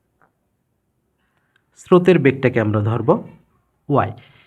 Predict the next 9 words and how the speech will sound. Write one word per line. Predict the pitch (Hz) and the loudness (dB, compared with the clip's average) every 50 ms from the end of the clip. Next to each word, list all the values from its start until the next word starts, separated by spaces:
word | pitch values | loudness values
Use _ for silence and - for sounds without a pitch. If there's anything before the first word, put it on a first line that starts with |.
| _ _ _ _ _ _ _ _ _ _ - | _ _ _ _ _ _ _ _ _ _ 0
এরপরে | 208 233 233 233 240 139 147 185 247 - 156 190 | 0 0 2 2 2 2 4 2 2 0 0 0
এখানে | 185 196 220 175 139 147 - - 156 | 0 0 0 0 0 0 0 0 0
আমাদের | 156 156 151 156 151 | 0 0 0 0 -2
কিন্তু | 156 165 156 143 - 160 160 156 - - - - | -2 -4 -4 -4 -2 -2 -2 -2 -4 -8 -4 0
অঙ্কগুলোর | 160 156 160 165 175 165 175 180 180 180 180 | 0 0 2 2 2 2 4 6 6 6 6
মাঝখানে | 170 151 151 - - - 170 160 156 151 151 139 | 6 4 2 0 -2 -2 0 2 2 2 2 2
লেখা | 123 117 120 120 - 135 | 2 0 0 0 -2 -4
থাকে | - - 135 135 135 131 135 135 135 135 - - | -2 -2 -2 -2 -2 -2 -2 -2 -2 -4 0 2
অনুকূল, | 175 175 175 180 180 180 180 180 180 180 180 | 4 4 4 4 2 2 4 4 4 6 4